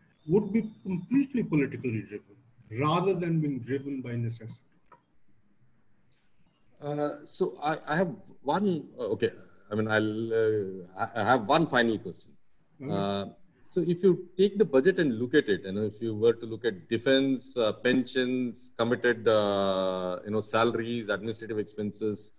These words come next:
Speaker 2: and interest rate payments, uh, there's very little headroom for any finance minister to maneuver. Uh, if we were to look at some sort of a big bang,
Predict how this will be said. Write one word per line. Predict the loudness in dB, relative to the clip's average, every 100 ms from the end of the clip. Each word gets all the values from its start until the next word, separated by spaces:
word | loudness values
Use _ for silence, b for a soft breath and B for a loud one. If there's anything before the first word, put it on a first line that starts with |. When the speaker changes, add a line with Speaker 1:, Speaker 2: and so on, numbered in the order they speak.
| _ _ _ _ _ -2
Speaker 2:
and | 2 4
interest | 4 0 -2
rate | -2 -4
payments, | -8 -12 -14 -20 _ _ _ _ _ _ -12
uh, | -6 -4 -4 -6 -6 2
there's | 2
very | 4 4 4
little | 2 0 0 2 2 0
headroom | 0 4 6 6 6 -2 -10 _
for | -2 2 2 0 -6
any | -4 -2
finance | -2 -4 -4
minister | -6 -8 -4 -4 -4 -2
to | -2 -2 -4
maneuver. | -8 -2 2 4 4 2 -2 -20 -20 -20 _ _ _ _
Uh, | -4 -4 -4
if | -14 0
we | 0
were | 2 4 2
to | 2 0 2 0 -4 -12 _ -12
look | 0 0 4 4
at | 4 0 -18 -20
some | -20 -14 -6 -4
sort | 0 0 0
of |
a | 0
big | -2 0 0 2
bang, | 4 6 4 0